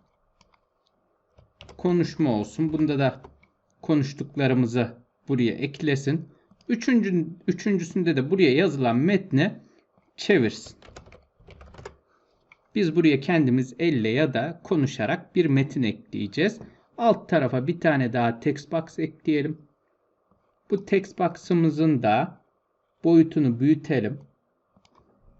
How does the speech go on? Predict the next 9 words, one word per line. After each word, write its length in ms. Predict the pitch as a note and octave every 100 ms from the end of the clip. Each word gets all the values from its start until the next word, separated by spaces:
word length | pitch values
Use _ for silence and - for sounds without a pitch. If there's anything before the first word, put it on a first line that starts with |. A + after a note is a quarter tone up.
| _ _ -
Yüz 200 | C#3+ C#3+
piksel 540 | - E3+ - F#3 E3+
yapalım 540 | E3+ E3+ - D#3+ F3+ - _ _
ve 100 | A3
multiline 680 | A3 G#3+ G#3+ - B2+ C#3 F3+
özelliğini 540 | D3+ C#3 C#3+ C3+ C3
açalım. 580 | B2+ F3+ - B2 G#3 - - - _ -
Aşağıya 560 | G3 - C#3 B2 F3+
kaysın. 520 | - D3 A#2 - G2+